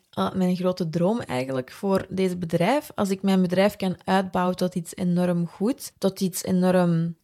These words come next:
ja, succesvol en ergens winstgevend. Want laten we ook niet, laten we er ook niet ronddraaien. Het gaat ook nog altijd om financiële vrijheid te gaan creëren voor jezelf, met iets dat je gewoon graag doet. Voor iedereen is die financiële vrijheid ook iets anders, dat snap ik volledig.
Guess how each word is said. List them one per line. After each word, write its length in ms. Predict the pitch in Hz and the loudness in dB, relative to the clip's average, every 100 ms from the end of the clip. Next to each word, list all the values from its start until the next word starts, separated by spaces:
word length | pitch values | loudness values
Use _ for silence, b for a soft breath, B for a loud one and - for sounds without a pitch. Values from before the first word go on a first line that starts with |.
| - | -8
ja, 220 | 175 165 | -6 -4
succesvol 680 | - 180 - 180 - 294 294 | -4 -4 0 0 2 2 2
en 120 | 208 | 2
ergens 300 | 185 175 - | 0 -2 -2
winstgevend. 680 | 180 170 - - 175 247 254 | 0 -2 -4 -2 0 0 0
Want 200 | 185 175 | -2 0
laten 300 | 165 170 175 | -2 -2 -4
we 120 | - | -6
ook 140 | 175 | -4
niet, 320 | 170 160 160 b b b b b | -2 0 -2 b b b b b
laten 300 | 202 208 214 | 2 4 4
we 60 | |
er 60 | 202 | 4
ook 120 | 190 | 4
niet 160 | 202 175 | 4 4
ronddraaien. 680 | 180 262 262 247 269 294 | 4 2 2 2 2 0
Het 140 | - - | -2 -4
gaat 200 | 196 - | -4 -4
ook 100 | - | -4
nog 140 | 202 | -2
altijd 300 | - 208 - | -2 -6 -8
om 160 | 202 196 | -4 -4
financiële 600 | - 202 190 214 208 196 | -2 -2 -2 -2 0 2
vrijheid 460 | 170 175 208 226 226 | 4 4 4 2 0
te 80 | |
gaan 200 | 226 226 | -2 -2
creëren 540 | 226 220 214 220 233 220 | -2 -2 0 0 0 0
voor 120 | 214 | 0
jezelf, 680 | 214 190 180 220 269 - - | 0 2 0 2 0 -2 0
met 220 | 196 - | 0 0
iets 160 | 208 | -2
dat 140 | 202 190 | 0 0
je 80 | 175 | 2
gewoon 260 | 190 185 | 4 4
graag 340 | 185 180 175 160 | 6 6 4 2
doet. 380 | 175 220 392 - | 2 4 2 -2
Voor 200 | - 220 | 0 2
iedereen 380 | - 226 214 202 | 4 4 6 6
is 100 | 196 | 4
die 120 | 185 | 2
financiële 540 | 185 190 185 190 185 175 | 4 4 4 2 2 2
vrijheid 420 | 175 180 180 - | 2 2 0 -2
ook 140 | - - | -6 -4
iets 240 | 170 - | -8 -2
anders, 320 | 175 185 247 | 2 4 4
dat 120 | 202 | 0
snap 220 | - 180 175 | 0 -2 -4
ik 140 | - | -4
volledig. 580 | 170 165 180 247 302 | 0 4 4 2 0